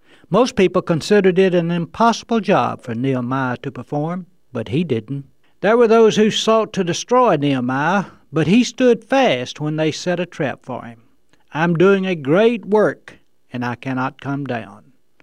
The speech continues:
Now, Nehemiah wasn't bragging on himself nor his work. He was simply stating the fact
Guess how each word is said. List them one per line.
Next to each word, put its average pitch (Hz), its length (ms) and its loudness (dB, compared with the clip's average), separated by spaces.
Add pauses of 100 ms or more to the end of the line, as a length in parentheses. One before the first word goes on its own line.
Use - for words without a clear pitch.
(400)
Now, 170 140 -2
Nehemiah 202 680 4
wasn't 135 460 0
bragging 123 420 -2
on 123 160 -6
himself 139 500 -6
nor 214 260 0
his 220 200 0
work. 220 380 -6 (420)
He 190 160 2
was 180 220 4
simply 240 380 0
stating 190 500 0
the 143 80 -2
fact 254 480 0